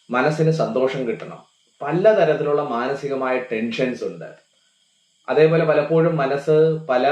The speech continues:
വൈകാരിക തലങ്ങളിലേക്കും മനസ്സ് ആഴ്ന്നിറങ്ങി പോകുന്നു, മനസ്സിനെ കൺട്രോൾ ചെയ്യാൻ സാധിക്കുന്നില്ല. ഇടയ്ക്ക് മനസ്സ് വളരെയധികം ദുഃഖിക്കുന്നു, ഇടയ്ക്ക് മനസ്സ് വളരെയധികം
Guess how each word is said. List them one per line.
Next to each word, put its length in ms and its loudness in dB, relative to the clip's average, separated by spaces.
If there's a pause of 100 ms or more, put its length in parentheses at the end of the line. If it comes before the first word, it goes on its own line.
(200)
വൈകാരിക 680 2
തലങ്ങളിലേക്കും 800 -2 (520)
മനസ്സ് 320 -4
ആഴ്ന്നിറങ്ങി 600 -2
പോകുന്നു, 300 -8
മനസ്സിനെ 360 -4
കൺട്രോൾ 480 0
ചെയ്യാൻ 240 0 (180)
സാധിക്കുന്നില്ല. 560 -12 (840)
ഇടയ്ക്ക് 280 2
മനസ്സ് 220 2
വളരെയധികം 560 4
ദുഃഖിക്കുന്നു, 580 -4 (600)
ഇടയ്ക്ക് 260 4
മനസ്സ് 460 0
വളരെയധികം 580 2